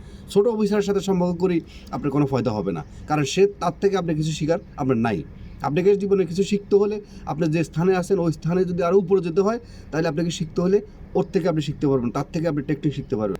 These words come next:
আজকের মতো এখানে ভিডিওটি শেষ করলাম। ভিডিওটি শেষ করার আগে আপনাদেরকে বলি, যদি ভিডিওটি ভালো লাগে থা-, ভালো লেগে থাকে, তাহলে লাইক করতে ভুলবেন না এবং সাবস্ক্রাইব করবেন। যারা নতুন আছেন, তারা সাবস্ক্রাইব করে all notification on করে দিবেন। যখন আমি ভিডিও,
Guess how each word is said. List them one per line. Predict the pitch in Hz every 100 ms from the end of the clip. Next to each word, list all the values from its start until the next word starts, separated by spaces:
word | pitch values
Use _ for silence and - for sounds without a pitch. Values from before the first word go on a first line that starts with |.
| -
আজকের | 131 - 160
মতো | 160 160
এখানে | 156 175
ভিডিওটি | 165 165 160 165
শেষ | 170 -
করলাম। | 185 170 180 - - - - -
ভিডিওটি | 135 160 156 160 156 - - - - -
শেষ | - 156 -
করার | 165 160
আগে | 156 160 160
আপনাদেরকে | - 127 147 156
বলি, | 151 151
যদি | 151 143
ভিডিওটি | 139 151
ভালো | 151 143
লাগে | 165 165
থা-, | 165 165 - -
ভালো | 107 156
লেগে | 170 170
থাকে, | 170 190 202 - -
তাহলে | 151 151 160 143 -
লাইক | 139 147
করতে | 165 165
ভুলবেন | 160 160 165
না | 175 180 - -
এবং | 135
সাবস্ক্রাইব | 143 143 - 165
করবেন। | 160 175 175
যারা | 156 165
নতুন | 165 160
আছেন, | 156 165
তারা | 151
সাবস্ক্রাইব | 156 156 151 170
করে | 160 175
all | 151 170
notification | 165 151 156 165 160
on | 160
করে | 170
দিবেন। | 165 185 151
যখন | 151 165
আমি | 156
ভিডিও, | 156 151 151 156